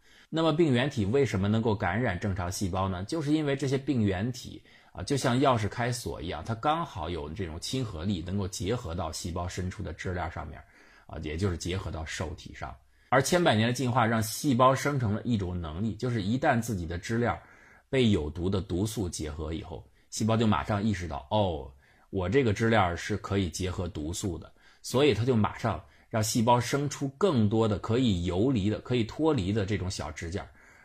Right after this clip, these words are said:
啊，它就完全脱离开了。这些脱离掉的自由游荡的支链就可以在血液当中、在体液当中自由的去捕获和结合那些毒素。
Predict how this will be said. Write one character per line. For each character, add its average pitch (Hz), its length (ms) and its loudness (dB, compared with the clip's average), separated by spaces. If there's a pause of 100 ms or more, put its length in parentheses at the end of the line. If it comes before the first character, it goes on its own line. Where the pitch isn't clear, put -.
啊， 113 120 -12
它 - 120 -8
就 143 80 4
完 135 160 6
全 151 140 -2
脱 147 180 2
离 101 120 2
开 107 200 -2
了。 87 120 -6 (520)
这 147 100 -2
些 160 120 4
脱 165 280 4
离 107 140 6
掉 110 200 6
的 92 100 0
自 127 220 -2
由 110 180 6
游 98 280 2
荡 127 220 2
的 87 80 0
支 95 180 -4
链 90 220 0
就 101 120 -2
可 92 240 -4
以 90 140 0
在 92 200 -2
血 120 280 0
液 85 80 0
当 82 220 -6
中、 85 100 -6
在 92 140 -2
体 - 200 -12
液 73 120 -8
当 78 180 -6
中 82 180 -6 (420)
自 160 260 2
由 90 160 2
的 101 80 2
去 98 180 -2
捕 78 260 -6
获 87 220 -4
和 87 180 -6
结 85 320 -4
合 98 240 -6
那 87 160 -6
些 78 200 -6
毒 76 240 -10
素。 - 240 -8